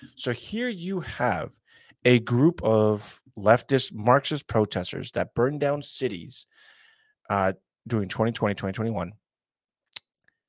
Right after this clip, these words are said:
And they're being rewarded ten thousand dollars each.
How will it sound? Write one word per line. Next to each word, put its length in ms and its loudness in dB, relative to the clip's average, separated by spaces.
And 100 2
they're 120 10
being 260 4
rewarded 640 0
ten 180 -2
thousand 280 2
dollars 380 0
each. 440 -8